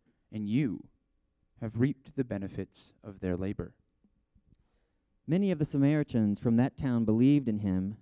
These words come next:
Speaker 2: because of the woman's testimony. "He told me everything I ever did." So when the Samaritans came to him, they urged him to stay with them,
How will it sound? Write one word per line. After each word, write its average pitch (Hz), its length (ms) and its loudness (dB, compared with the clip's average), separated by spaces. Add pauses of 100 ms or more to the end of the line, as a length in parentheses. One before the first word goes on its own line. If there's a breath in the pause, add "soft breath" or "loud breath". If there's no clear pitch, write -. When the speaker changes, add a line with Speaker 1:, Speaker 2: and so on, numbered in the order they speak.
Speaker 2:
because 135 320 -4
of 135 60 -2
the 123 60 0
woman's 123 300 2
testimony. 95 720 -2 (520)
"He 170 120 -2
told 180 240 0
me 143 180 4
everything 160 440 4
I 123 100 2
ever 135 240 0
did." 127 360 4 (920)
So - 160 -2
when 139 220 4
the 123 80 -2
Samaritans 135 600 -2
came 185 260 -2
to 127 100 0
him, 98 340 -6 (140)
they 120 220 -4
urged 170 320 -2
him 120 160 -2
to 117 100 -8
stay 135 240 -4
with 107 220 -4
them, 87 280 -10